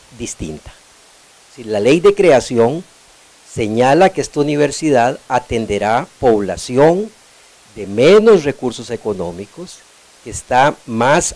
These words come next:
aislada físicamente de los centros de población, y hasta, diría yo, o incluyo ahí, los privados de libertad en el sistema penitenciario costarricense. Es decir,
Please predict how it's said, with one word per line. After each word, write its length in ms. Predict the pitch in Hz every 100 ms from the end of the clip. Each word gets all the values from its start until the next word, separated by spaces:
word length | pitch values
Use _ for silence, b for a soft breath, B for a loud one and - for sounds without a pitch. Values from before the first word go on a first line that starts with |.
| -
aislada 580 | 123 110 117 147 190 180
físicamente 1040 | - 156 - 165 - 117 113 139 156 170
de 120 | 151 110
los 160 | 101
centros 680 | - 123 120 - 147 - - -
de 80 | 107
población, 720 | 127 143 156 - 110 107 208 _ _ _ _ _ _ _ _ _ -
y 120 | 110
hasta, 520 | 98 92 - 95 87 85 _ -
diría 280 | 101 98 104
yo, 340 | 127 165 202 - _ _ _ _ _ _ _ _ 104
o 20 |
incluyo 480 | 92 - 120 131 151
ahí, 320 | 156 185 220 - _ _ _ _
los 160 | 123 117
privados 560 | - 110 107 127 143 151
de 80 |
libertad 640 | 139 110 95 - 117 127 160
en 140 | 139
el 80 | 107
sistema 380 | 101 - 110 123
penitenciario 680 | 127 107 101 87 98 95 104
costarricense. 800 | 104 - 82 80 - 143 - - _ _ _ _ _ _ _ _ _
Es 40 |
decir, 400 | 151 - 196 208